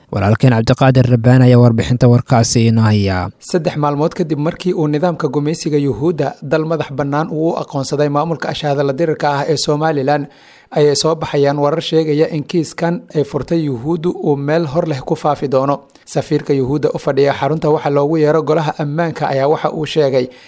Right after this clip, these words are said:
Speaker 2: in ay si adag u difaaci doonaan go'aankii Netanyahu ee ahaa in dal madax bannaan uu u aqoonsaday maamulka ashaadala dirirka ee Somaliland. Sahyuuniga Dani Danon ayaa bartiisa Twitter-ka ku caddeeyey in golaha ammaanka ay ka hor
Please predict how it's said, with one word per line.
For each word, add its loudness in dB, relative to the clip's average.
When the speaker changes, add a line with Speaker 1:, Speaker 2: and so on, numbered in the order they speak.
Speaker 2:
in -4
ay 0
si -4
adag 0
u -2
difaaci -2
doonaan -2
go'aankii -4
Netanyahu -4
ee 0
ahaa -2
in -4
dal 2
madax -4
bannaan -2
uu 0
u -2
aqoonsaday -4
maamulka -2
ashaadala -2
dirirka -2
ee -2
Somaliland. 0
Sahyuuniga 0
Dani 0
Danon 0
ayaa 2
bartiisa -4
Twitter-ka -2
ku -2
caddeeyey 0
in -4
golaha 0
ammaanka -2
ay 0
ka -4
hor 2